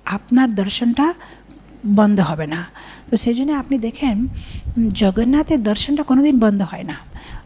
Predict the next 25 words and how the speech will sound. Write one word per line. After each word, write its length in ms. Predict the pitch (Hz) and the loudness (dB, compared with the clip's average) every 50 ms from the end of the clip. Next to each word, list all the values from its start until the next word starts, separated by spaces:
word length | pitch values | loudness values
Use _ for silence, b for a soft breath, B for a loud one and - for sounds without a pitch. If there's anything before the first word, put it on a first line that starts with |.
| - | 0
আর 100 | - 214 | 2 2
যে 160 | 214 202 247 233 | 4 4 4 4
দুই 280 | 202 214 214 220 226 202 - | 4 6 6 6 4 4 4
ঘন্টা 300 | 247 269 269 - 285 254 | 4 4 4 4 4 4
রাত্রে 360 | 233 196 208 - - 269 277 | 4 2 2 2 4 4 4
বন্ধ 340 | 226 202 196 202 220 233 254 | 6 6 6 6 6 6 4
হয়, 300 | 262 233 262 262 226 339 | 2 2 0 0 0 0
সেটা 220 | - - 277 302 | -2 -2 -2 -2
বন্ধ 360 | 240 190 190 190 214 247 262 | -2 0 2 4 4 6 6
না, 280 | 269 233 202 175 190 B B B B B B B - | 6 4 2 0 -6 B B B B B B B -6
সেটা 240 | - - 262 311 294 | -4 -2 0 0 0
দেবলোকের 680 | 233 202 214 220 233 247 277 285 302 285 - 311 277 | 2 4 4 4 4 4 2 2 0 0 -2 -4 -2
জন্য 200 | - 277 294 294 | 0 0 0 0
খোলা 280 | - - 208 185 165 | 0 -2 -2 -2 -2
হয়। 200 | 160 - 160 165 160 - - B B B B B B B B - | -2 -4 -6 -8 -10 -14 -20 B B B B B B B B 0
তার 160 | - 214 214 | 2 2 4
মানে 240 | 226 247 254 269 269 269 - - - - | 4 4 4 2 2 0 -4 -12 -18 -12
মৃত্যুলোকে, 1000 | 269 226 220 226 240 226 - - - 302 294 302 285 262 - 226 175 180 269 330 - _ _ _ 262 | -6 0 2 4 4 2 2 2 4 4 4 4 2 0 -2 -2 -2 -2 -2 -6 -8 _ _ _ 2
মর্ত্যলোকে 880 | 214 220 226 - - - - - 294 285 294 294 294 277 - - 294 285 | 4 4 4 2 0 0 2 4 4 6 6 4 2 0 0 0 0 2
যারা 340 | 240 - 262 262 262 269 262 | 2 2 0 2 2 2 2
আছে, 320 | 254 247 - - 349 381 - - b b b b b b b b - - | 0 0 0 -2 -2 -2 -4 -6 b b b b b b b b -2 0
তারা 180 | 254 247 254 | 0 2 2
দিনেবেলা 520 | 233 202 240 240 247 254 240 269 262 262 262 | 2 4 6 6 6 6 4 2 2 2 2
দর্শন 380 | 226 240 233 - - 277 269 | 2 0 0 0 2 2 2
করবে, 340 | 269 277 285 277 277 349 359 | 4 4 2 2 0 -2 -6